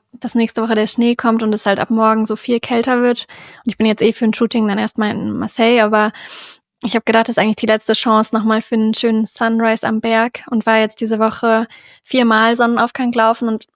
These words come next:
es war so, so schön, immer für den Rest des Tages. Also ich war dann schon nachmittags, abends immer super müde. Aber ich mag dieses, ja, in der Früh laufen, in der Früh dann sein Programm machen, echt gern.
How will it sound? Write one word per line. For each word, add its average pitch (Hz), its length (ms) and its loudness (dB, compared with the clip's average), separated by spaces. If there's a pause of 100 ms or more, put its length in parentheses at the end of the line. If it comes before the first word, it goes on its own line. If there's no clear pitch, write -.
(200)
es - 160 -14
war 226 160 0
so, 240 400 2
so 240 200 2
schön, 240 360 0
immer 220 160 0
für 233 100 -2
den 220 120 0
Rest 220 220 -2
des - 120 -18
Tages. 247 440 0
Also 220 100 0
ich 208 120 -4
war 233 80 4
dann 220 180 2
schon 220 240 -2 (500)
nachmittags, 220 420 -2
abends 214 300 -2
immer 214 180 -2
super 226 320 -4
müde. 247 440 2 (680)
Aber 220 260 4
ich 220 120 -4
mag 226 200 0
dieses, 220 640 -2 (160)
ja, 233 300 2
in 220 120 -2
der 214 120 2
Früh 247 580 0
laufen, 233 640 0 (720)
in 254 60 0
der 240 100 4
Früh 254 200 0
dann 226 180 4
sein 220 140 4
Programm 233 340 0
machen, 226 240 0
echt - 220 -8
gern. 220 340 4